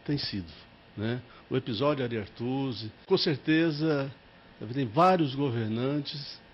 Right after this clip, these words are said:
enricando no exercício do poder. E nós sabemos que a política, uma campanha eleitoral é muito cara,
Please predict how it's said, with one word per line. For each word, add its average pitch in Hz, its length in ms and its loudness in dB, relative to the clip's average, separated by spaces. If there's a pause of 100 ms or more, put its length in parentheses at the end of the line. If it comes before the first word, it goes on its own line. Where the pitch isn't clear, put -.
(240)
enricando 156 760 4 (400)
no 190 240 4
exercício 156 560 2 (320)
do 113 120 -12
poder. 104 280 -10 (760)
E 117 60 -6
nós 135 220 2
sabemos 143 760 2 (600)
que - 80 -6
a 127 60 -2
política, 139 580 -2
uma 160 80 4
campanha 170 540 4
eleitoral 117 340 0
é 110 60 2
muito 117 220 0
cara, 127 520 -4